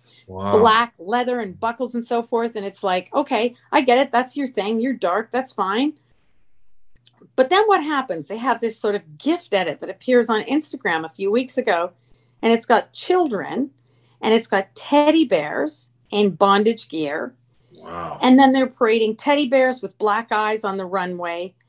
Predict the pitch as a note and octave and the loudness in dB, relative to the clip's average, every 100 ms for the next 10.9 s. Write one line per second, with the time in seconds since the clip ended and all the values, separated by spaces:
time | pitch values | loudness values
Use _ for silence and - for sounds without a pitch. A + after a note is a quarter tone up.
0 | _ _ - F#3 G3+ A3 A3+ A3 G#3+ _ | _ _ -8 0 2 4 2 0 -4 _
1 | _ - - - - - A3 - G#3 D#4+ | _ -20 -20 -20 -18 -6 -4 -4 -2 -2
2 | F4+ D4 B3 G3+ E3+ F#3+ D#3+ E3 D3+ C#3+ | 0 0 0 -4 -2 -4 -2 -4 -4 -6
3 | C3+ - - _ _ _ - - - _ | -10 -12 -14 _ _ _ -20 -20 -20 _
4 | _ - - _ _ C#4 D#4 E4 D#4 - | _ -20 -20 _ _ 6 6 2 -2 -6
5 | - G3 D#3+ D#3 D#3 _ _ - - G#3 | -6 -4 -2 -4 -8 _ _ -20 -8 -8
6 | - C4+ D4 C#4 - - G3 F3 - F#3 | -2 0 2 2 -2 0 2 0 -6 -6
7 | F#3+ F#3 E3+ D3 C#3 C#3 _ _ _ - | -2 0 -2 -6 -10 -18 _ _ _ -20
8 | _ _ _ _ G#3 F#3+ F#3 F3 A#3+ A3+ | _ _ _ _ -4 -2 -2 -4 0 0
9 | A3+ F#3+ F#3+ F#3 E3+ - A3+ G3+ G3 - | 0 -2 0 0 -2 -4 2 4 2 -2
10 | F3+ F3 E3 E3 F3 - D#3 D#3 D3 | -6 -4 -4 -4 -8 -6 -6 -6 -6